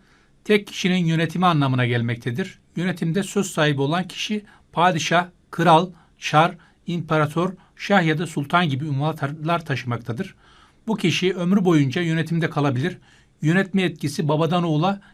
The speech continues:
ya da hanedan üyelerinden birine geçmektedir. Monarşi yönetimi demokrasinin temel ilkelerinden biri olan milli egemenlik ilkesi açısından yorumlayınız. Demokrasi ile yönetilen ülkelerde egemenlik millete aittir. Millet bu hakkını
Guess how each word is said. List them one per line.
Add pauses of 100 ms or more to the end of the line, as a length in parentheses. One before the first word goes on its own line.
(120)
ya
da
hanedan
üyelerinden
birine
geçmektedir. (680)
Monarşi
yönetimi
demokrasinin (280)
temel
ilkelerinden
biri
olan (320)
milli
egemenlik
ilkesi
açısından (280)
yorumlayınız. (1300)
Demokrasi
ile
yönetilen
ülkelerde (280)
egemenlik
millete
aittir. (360)
Millet
bu
hakkını